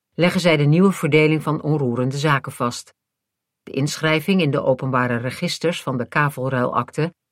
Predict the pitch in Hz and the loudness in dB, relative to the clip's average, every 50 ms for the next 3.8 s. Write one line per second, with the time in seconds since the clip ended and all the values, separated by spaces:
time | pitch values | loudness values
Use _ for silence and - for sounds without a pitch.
0 | _ _ - 123 113 113 127 147 143 117 110 151 190 - _ _ _ _ _ _ | _ _ -4 -4 -2 0 2 4 4 4 4 2 0 -4 _ _ _ _ _ _
1 | _ _ - 156 156 160 160 165 165 - - - - 185 185 - 196 185 - 196 | _ _ -4 0 2 2 2 2 0 -2 -10 -6 -6 -6 -4 -2 -4 -2 -2 -2
2 | 156 143 123 120 - - - 147 139 - 139 135 123 - 123 120 110 131 117 117 | 0 0 0 -2 -4 -4 -2 -2 -2 0 0 -2 -2 -2 -4 -2 -2 -2 -2 -2
3 | - - 107 113 113 - 123 107 113 113 104 - - - - - | -4 -2 0 0 0 0 -2 -2 -2 -2 -2 -4 -6 -14 -18 -20